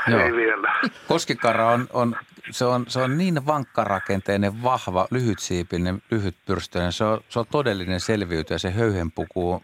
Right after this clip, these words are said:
Speaker 1: äärimmäisen paksu. Siis mä, mä sanon ihan suoraan, että se kuuluu tämmöisiin talvisiin sankarilajeihin, että kaikki, jotka sen on nähnyt hyisen puron äärellä tämmöiseen vuoden aikaa tuulisena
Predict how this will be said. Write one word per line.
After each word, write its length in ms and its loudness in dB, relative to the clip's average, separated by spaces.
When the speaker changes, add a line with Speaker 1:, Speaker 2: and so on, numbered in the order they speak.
Speaker 1:
äärimmäisen 640 -2
paksu. 420 -2
Siis 300 -8
mä, 160 0
mä 160 0
sanon 260 0
ihan 140 2
suoraan, 440 2
että 160 -8
se 200 -2
kuuluu 420 0
tämmöisiin 480 -2
talvisiin 540 -4
sankarilajeihin, 1120 -4
että 360 -6
kaikki, 320 0
jotka 280 -2
sen 140 0
on 160 2
nähnyt 320 0
hyisen 380 -2
puron 360 -2
äärellä 360 -4
tämmöiseen 420 -6
vuoden 300 -2
aikaa 400 -4
tuulisena 460 -4